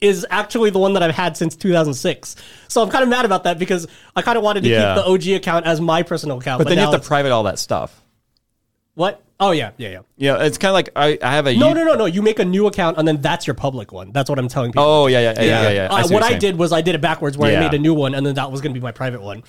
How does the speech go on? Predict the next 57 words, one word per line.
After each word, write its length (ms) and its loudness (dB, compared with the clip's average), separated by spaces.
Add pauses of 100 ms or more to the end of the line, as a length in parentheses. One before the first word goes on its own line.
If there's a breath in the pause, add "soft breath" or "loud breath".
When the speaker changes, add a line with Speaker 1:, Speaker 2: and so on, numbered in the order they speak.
(220 soft breath)
Speaker 2:
Yeah, 160 2
Speaker 1:
But 100 2
I 60 0
Speaker 2:
I 40 2
Speaker 1:
was 60 0
Speaker 2:
see 60 -6
what 60 0
Speaker 1:
like, 40 0
Speaker 2:
you're 80 -2
saying. 220 -4
Speaker 1:
"I'm 60 -4
stupid. 340 -8
I 60 -8
should 120 -8
have 80 -8
just 220 -12
switched 340 -12
it." 140 -12
Especially 260 -4
'cause 120 0
you 40 -2
can 100 0
change 360 0
your 100 0
name 320 0
Speaker 3:
Yeah. 80 0
Speaker 1:
on 80 0
Twitter. 140 2
Speaker 2:
Well, 120 4
I 140 2
thought 260 2
about 280 2
doing 260 4
things 300 0
like 180 0
Linus 360 -2
did, 180 -4
which 160 -6
is 80 -10
where 100 -4
he 80 -2
started 300 -2
a 40 -2
personal, 500 -4
he 60 -2
turned 200 -4
Speaker 1:
Yeah. 80 -4
Speaker 2:
the 40 -6
L 100 0
M 100 0
G 140 -2
account 300 -4
over 140 0
to 60 0
his 160 -4
thing 360 -4
and, 200 -8